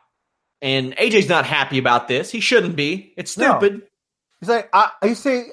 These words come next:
Speaker 2: "I spent years in, at SmackDown, building SmackDown up. I finally get to Raw." And now it's like, "Anybody can be on any brand now." What? Yeah, he should be
Speaker 1: Yeah.
Speaker 2: pissed.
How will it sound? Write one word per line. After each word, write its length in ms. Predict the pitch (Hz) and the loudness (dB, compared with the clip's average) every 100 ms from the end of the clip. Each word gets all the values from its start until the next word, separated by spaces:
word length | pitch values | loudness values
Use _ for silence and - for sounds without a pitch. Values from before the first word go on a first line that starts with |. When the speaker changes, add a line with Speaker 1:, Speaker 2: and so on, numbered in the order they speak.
| - | 0
Speaker 2:
"I 160 | 220 302 | 2 2
spent 460 | - - 285 233 | -2 0 0 0
years 680 | 190 247 330 339 311 254 - | -8 -6 -4 0 0 -2 -4
in, 220 | 233 226 | -2 -2
at 260 | 196 - 202 | -2 -4 -4
SmackDown, 680 | - 254 294 285 220 - _ _ _ _ 127 | -2 -2 -2 0 -2 -2 _ _ _ _ 0
building 300 | 269 302 285 | 2 2 0
SmackDown 600 | 254 294 285 277 196 165 | 2 2 2 0 0 -2
up. 220 | 120 _ - | -4 _ -2
I 140 | 226 233 | 0 2
finally 420 | 254 269 294 269 | 2 2 2 -2
get 180 | 247 - | -4 -2
to 100 | 240 | 4
Raw." 460 | 269 262 156 110 - - | 6 6 4 0 -10 -8
And 100 | 202 | -2
now 120 | 247 | 0
it's 140 | 254 - | 0 0
like, 180 | 233 - | -2 0
"Anybody 500 | 165 269 202 233 233 | -2 0 2 2 2
can 200 | - 190 | -4 -4
be 160 | 214 | 2
on 120 | 226 214 | 4 2
any 200 | 220 208 | 0 -2
brand 420 | 170 220 214 196 | 0 2 0 -2
now." 380 | 160 123 95 - _ _ _ | -2 -4 -8 -18 _ _ _
What? 400 | 156 226 330 - - _ _ _ - _ _ _ _ _ - | 2 4 4 0 -18 _ _ _ -20 _ _ _ _ _ -2
Yeah, 360 | 254 269 160 175 | 2 4 4 0
he 180 | 208 | -6
should 180 | 180 247 | -6 -6
be 80 | 202 | -6
Speaker 1:
Yeah. 80 | 175 | -4
Speaker 2:
pissed. 380 | 147 - - | -6 -8 -20